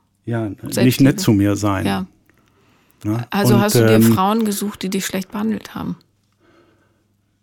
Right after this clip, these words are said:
Speaker 1: Nee. Nee, das nicht. Ähm, jetzt hab ich den Faden aber gründlich verloren.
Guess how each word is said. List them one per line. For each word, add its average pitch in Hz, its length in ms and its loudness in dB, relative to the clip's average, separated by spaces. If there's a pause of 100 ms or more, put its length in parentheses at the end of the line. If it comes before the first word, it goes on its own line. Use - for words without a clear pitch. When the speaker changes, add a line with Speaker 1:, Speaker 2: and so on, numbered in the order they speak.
(800)
Speaker 1:
Nee. 117 640 2 (1160)
Nee, 87 500 -4 (260)
das - 220 -8
nicht. 104 400 -4 (500)
Ähm, 101 600 0 (3750)
jetzt - 260 -8
hab 110 140 -4
ich 107 100 -6
den 110 240 -2
Faden 107 400 -4
aber 101 160 -4
gründlich 101 400 -6
verloren. 98 460 -8